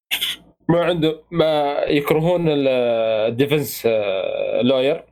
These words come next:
كره تام. تمام. وما يصدقون إلا شيء واحد. يسمونها، إيش اسمها؟ نسيت اسمها بالضبط. اللي هي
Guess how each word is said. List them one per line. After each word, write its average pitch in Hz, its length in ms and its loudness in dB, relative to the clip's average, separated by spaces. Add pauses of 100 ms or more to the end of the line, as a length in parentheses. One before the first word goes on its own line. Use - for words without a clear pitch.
(680)
كره 131 200 0
تام. 143 360 0 (680)
تمام. 143 360 0 (680)
وما 123 840 2
يصدقون 165 400 0
إلا 160 100 0
شيء 156 160 2
واحد. 123 340 -2 (720)
يسمونها، 147 640 2
إيش 143 180 -4
اسمها؟ 147 380 -2
نسيت 127 260 -4
اسمها 113 220 -2
بالضبط. 107 340 0
اللي 110 160 0
هي 117 380 0